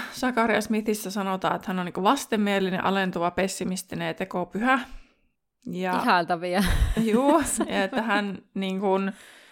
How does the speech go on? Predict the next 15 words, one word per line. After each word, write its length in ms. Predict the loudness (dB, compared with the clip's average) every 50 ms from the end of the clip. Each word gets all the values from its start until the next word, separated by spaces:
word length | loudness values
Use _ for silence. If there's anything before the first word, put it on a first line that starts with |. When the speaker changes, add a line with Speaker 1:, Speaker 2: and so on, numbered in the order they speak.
| -20 -12 -2 2
Speaker 1:
ei 140 | 2 4
nähnyt 320 | 6 6 6 6 4 4 2
itsessään 500 | 0 0 0 0 -2 -2 0 -2 -2 0
puutteita 480 | 2 2 2 2 2 0 2 2 2
ja 140 | 0 0 2
loukkasi 400 | 2 2 2 0 -2 -6 -4 0
jatkuvasti 640 | 0 0 0 -2 -4 -4 -2 -2 -2 -4 -6 -6 -4
avoimesti 600 | -2 0 2 2 2 2 0 -2 -4 -4 -8 -8 -6 -2
muita 280 | 0 0 2 2 0 2
ihmisiä 640 | 0 0 0 2 0 -2 0 0 2 2 2 2
ja 180 | 0 -2 -2 -2
osoitti 1080 | -4 -2 -2 -2 -2 -2 -4 -8 _ _ _ _ _ -8 -8 -8 -8 -8 -4 -2 -2 -2
niin 220 | -2 -4 -6 -6
kuin, 280 | -4 -4 -4 -2 -4 -6 -8 -10 _ _ _ _ _ _ _ _ _ _ _ _ _ _ _ _ _ _ _ _ _ -8
ää, 440 | -6 -6 -4 -4 -4 -4 -4 -6